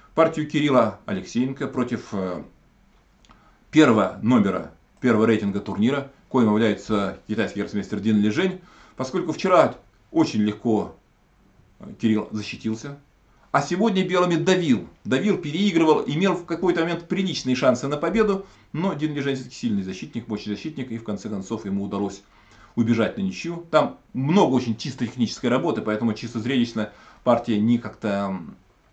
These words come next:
неинтересная, не очень интересная, скажем так. А то, что Дин Лижень великолепный игрок в быстрые шахматы, то, что он переиграл, обыграл на тайбрейке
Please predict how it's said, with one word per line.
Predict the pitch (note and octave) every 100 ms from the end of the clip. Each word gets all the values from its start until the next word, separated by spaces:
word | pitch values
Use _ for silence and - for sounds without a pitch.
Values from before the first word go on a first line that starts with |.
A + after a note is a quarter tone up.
| _ _ _ _ _ _ _ _ _ _ _ _ _
неинтересная, | - C3+ F3+ F3 E3 A#2+ - G#2
не | F3
очень | E3 - G2
интересная, | G2 F#2+ -
скажем | F#2+ G#2+ F#2+ F#2+
так. | F2 - - - - - -
А | -
то, | F3 G#3
что | - D3
Дин | D#3+
Лижень | D#3 D3+ C#3+
великолепный | C#3 C#3 C3+ C3 C3+ B2+ A2+
игрок | A#2 B2+ A2+
в |
быстрые | A#2 A#2+ A2+
шахматы, | D#3+ D3+ - A#2 - _ _ _
то, | A2
что | -
он | A2
переиграл, | C3 B2 A#2+ C3+ B2 G#2+ -
обыграл | - G#2 A2 B2+ A#2 F#2+
на | G2 A2 G2+ - -
тайбрейке | G#2+ G2+ A2 - F2